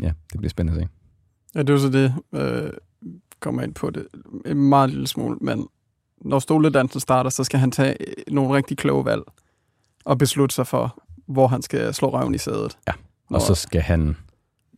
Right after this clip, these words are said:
Speaker 1: han skal jo for alt i verden undgå at lave en Vettel, øhm, som da Vettel jo før tyve tyve-sæsonen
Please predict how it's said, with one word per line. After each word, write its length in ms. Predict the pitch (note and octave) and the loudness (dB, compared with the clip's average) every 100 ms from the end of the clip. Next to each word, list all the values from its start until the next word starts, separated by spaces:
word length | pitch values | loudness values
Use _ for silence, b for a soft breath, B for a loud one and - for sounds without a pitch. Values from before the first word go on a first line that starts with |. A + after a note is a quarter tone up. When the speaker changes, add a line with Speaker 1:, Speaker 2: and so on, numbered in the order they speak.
| - - | -8 -2
Speaker 1:
han 140 | E2+ | -2
skal 160 | - G2 | 0 -2
jo 60 | |
for 120 | F2 F#2+ | 2 4
alt 140 | G2+ | 4
i 60 | F2 | 4
verden 200 | F2+ E2+ | 4 4
undgå 180 | F#2 E2 | 2 4
at 60 | |
lave 120 | D#2+ | 2
en 80 | E2+ - | 0 2
Vettel, 220 | E2+ E2 - _ - | 0 0 -8 _ -2
øhm, 480 | F2 E2+ E2 D#2+ | 2 2 2 -2
som 200 | D#2 D#2+ | -2 -2
da 80 | D2+ D2+ | -2 2
Vettel 260 | F2+ E2+ D#2+ | 2 4 2
jo 140 | D2+ | 2
før 300 | - F2+ E2+ | 2 6 6
tyve 240 | D#2 F2 | 6 0
tyve-sæsonen 720 | D2+ F2 E2+ E2 F2 D#2+ E2 | 2 0 2 2 2 2 -2